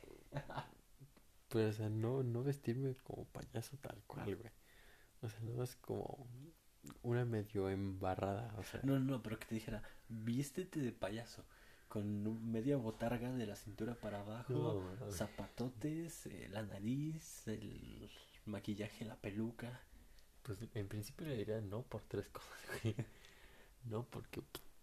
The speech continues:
Speaker 2: pues, pues, qué pinche cringe, ¿no, güey? O sea, estarte ahí vistiendo de payaso, pues, nada más porque una morra le excita, pues, no mames.
Speaker 1: Ujú.
Speaker 2: <laughs> Dos, pues, pues, te, pues, está bien puta, es un,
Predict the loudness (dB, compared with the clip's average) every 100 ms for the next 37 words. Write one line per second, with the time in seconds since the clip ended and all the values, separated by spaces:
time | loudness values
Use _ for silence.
0 | -4 -2 -2 -6 -12 -20 -20 -20 -18 -16
1 | -12 -10 -4 -2 -2 -4 2 4 4 2
2 | 0 2 2 2 0 -4 -2 -2 -2 2
3 | 2 4 2 2 4 4 2 -2 0 0
4 | -2 -12 -4 -4 -4 -6 -4 0 2 4
5 | 4 6 4 0 -2 -2 -2 -6 -2 -2
6 | 2 2 4 2 2 -2 4 4 4 -2
7 | -6 -6 -10 -10 -12 -4 0 4 2 0
8 | -12 -20 -18 -16 -18 -14 -10 -10 -8 -6
9 | -4 -6 -8 -10 -8 -4 0 0 0 -2
10 | -4 -6 -4 -4